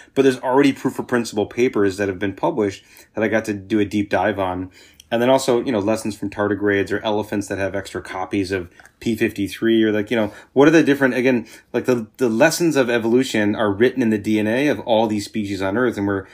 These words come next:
just now starting to kinda, like, unearth, uh, or discover all these sort of, uh, genetic lessons that are in their D N A.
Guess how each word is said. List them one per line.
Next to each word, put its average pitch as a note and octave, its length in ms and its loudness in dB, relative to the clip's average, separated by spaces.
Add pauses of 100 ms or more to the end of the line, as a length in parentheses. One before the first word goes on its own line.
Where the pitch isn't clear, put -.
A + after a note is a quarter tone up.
(140)
just - 280 0
now B2 100 4
starting A2+ 220 -2
to G#2+ 100 -2
kinda, A2 160 0
like, G#2 180 -2
unearth, C3 680 2 (420)
uh, A2+ 180 0
or A#2 80 -2
discover A2 600 0
all G2+ 240 0
these G#2 240 -2
sort G2+ 140 -4
of, F#2 100 -8
uh, F#2+ 160 -2
genetic G2+ 340 -4
lessons G2+ 360 -2
that F#2 100 -4
are G2+ 60 -6
in B2+ 220 -2
their G#2 140 0
D G2 160 -4
N F#2+ 100 -2
A. G2 300 -2